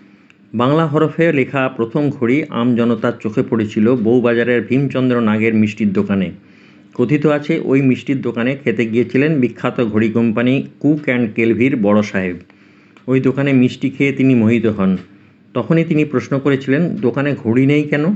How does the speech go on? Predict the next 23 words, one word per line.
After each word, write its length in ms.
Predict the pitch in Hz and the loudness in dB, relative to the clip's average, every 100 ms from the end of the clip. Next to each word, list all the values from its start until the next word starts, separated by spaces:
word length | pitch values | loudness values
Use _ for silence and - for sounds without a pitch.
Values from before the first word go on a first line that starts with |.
| - _ - - - _ - | -4 _ -20 -20 -20 _ -6
তখন 320 | 123 143 135 | -2 2 2
দোকানের 360 | 120 123 127 | 2 0 0
কর্ণধার 520 | 117 117 120 120 127 117 | 0 0 2 0 -2 -4
উত্তর 200 | - 120 | -4 -2
দিয়েছিলেন, 580 | 117 127 - 147 107 92 - 101 | 0 -2 0 2 2 0 -8 -10
"ঘড়ি 300 | - 127 143 - | -2 0 0 2
কেনা 240 | 123 139 | 2 4
হয়ে 260 | 151 165 156 - 208 | 4 2 0 -4 0
<clears throat> 280 | - 202 135 | 0 0 0
ওঠেনি।" 440 | 135 127 117 101 98 - - - - - | 2 2 2 2 -2 -14 -20 -20 -18 -4
সে 120 | 151 | -2
কথা 180 | 151 175 | 0 -2
শুনে 280 | 170 156 170 | 0 2 2
বড় 240 | 143 117 | 2 0
সাহেব 240 | 123 139 131 | 0 -2 -2
দোকানে 420 | 110 110 117 120 | -2 -2 0 -2
একটি 220 | 110 - | -2 -6
ঘড়ি 360 | 107 110 117 123 | -8 -4 0 2
উপহার 420 | 104 120 120 104 | 0 -2 -2 -2
দেওয়ার 220 | 113 113 | 0 0
ইচ্ছা 240 | 110 - 165 | -2 -4 -4
প্রকাশ 340 | 147 107 - | -4 -6 -8
করেন, 300 | 92 92 95 | -6 -2 -4